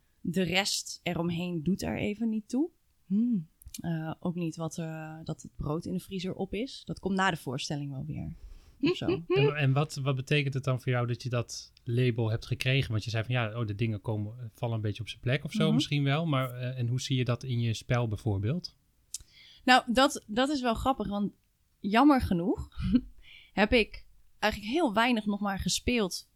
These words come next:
Speaker 1: met die kennis.
Speaker 3: Oh ja.
Speaker 1: Omdat we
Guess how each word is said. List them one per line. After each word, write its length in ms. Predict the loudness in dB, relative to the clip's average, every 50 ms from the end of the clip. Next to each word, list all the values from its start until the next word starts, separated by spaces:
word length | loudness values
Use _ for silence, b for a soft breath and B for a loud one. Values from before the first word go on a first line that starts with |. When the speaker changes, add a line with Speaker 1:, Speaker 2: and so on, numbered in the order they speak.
| _ _ _ _ _ _
Speaker 1:
met 560 | -4 -2 2 4 4 4 4 2 -4 -10 -8 -6
die 160 | -6 -6 0
kennis. 400 | 2 4 4 4 2 0 2 2 2
Speaker 3:
Oh 80 | 4
ja. 120 | 4 2 2
Speaker 1:
Omdat 420 | 4 4 6 8 8 8 8 6
we 280 | 4 4 6 4 4